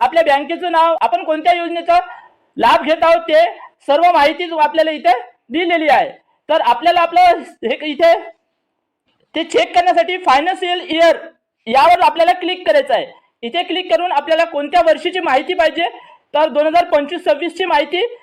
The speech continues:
त्या दोन हजार पंचवीस सव्वीसवर क्लिक करायचं आहे. क्लिक केल्यानंतर आता सर्च यावर क्लिक करायचं आहे.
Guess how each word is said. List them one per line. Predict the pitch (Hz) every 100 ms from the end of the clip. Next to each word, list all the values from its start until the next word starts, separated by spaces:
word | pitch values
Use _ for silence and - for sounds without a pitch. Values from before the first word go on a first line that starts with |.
| _
त्या | 285 302
दोन | 247 294 330
हजार | 349
पंचवीस | 359 285 339 -
सव्वीसवर | 311 330 359 -
क्लिक | 370 359 359
करायचं | 277 240 208
आहे. | 135 - _ _ _ _
क्लिक | 269 311 359
केल्यानंतर | 349 349 330 320 330 262 - _ 233
आता | 262 359 370
सर्च | - 311 349 - - - _ _
यावर | 254 302 320
क्लिक | 320 370 370
करायचं | 269 214
आहे. | 170